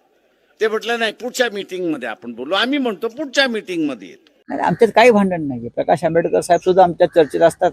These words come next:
Speaker 2: ना. आमच्यामध्ये कोणते मतभेद नाहीत, हे प्रकाश आंबेडकरजींनाही माहिती आहे.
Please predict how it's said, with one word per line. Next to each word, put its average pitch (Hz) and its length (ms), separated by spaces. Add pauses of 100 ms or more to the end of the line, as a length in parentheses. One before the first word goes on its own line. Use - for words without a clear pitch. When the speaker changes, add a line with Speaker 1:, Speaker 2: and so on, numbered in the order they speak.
Speaker 2:
ना. 98 80 (580)
आमच्यामध्ये 185 580
कोणते 175 400
मतभेद 170 420
नाहीत, 156 240 (1800)
हे 170 60
प्रकाश 170 400
आंबेडकरजींनाही 175 600
माहिती 151 320
आहे. - 80